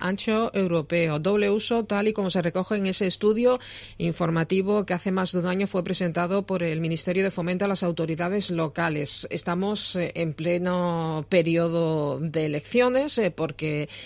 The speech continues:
el próximo mes, eh, de junio tendremos que pasar de nuevo por las urnas y todo está paralizado desde entonces.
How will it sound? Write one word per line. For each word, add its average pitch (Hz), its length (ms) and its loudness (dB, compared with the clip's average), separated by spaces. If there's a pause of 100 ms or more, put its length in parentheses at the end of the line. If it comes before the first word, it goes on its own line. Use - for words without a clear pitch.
(100)
el 160 100 -2
próximo 170 340 0
mes, 160 360 0
eh, 156 100 0
de 151 140 0
junio 175 260 0
tendremos 156 380 -2
que 147 100 -2
pasar - 240 -2
de 156 60 -2
nuevo 156 280 0
por 160 160 -2
las 151 220 0
urnas 202 280 0 (220)
y 151 120 -4
todo 190 160 2
está 262 180 2
paralizado 156 560 0
desde 143 200 -2
entonces. 180 580 -4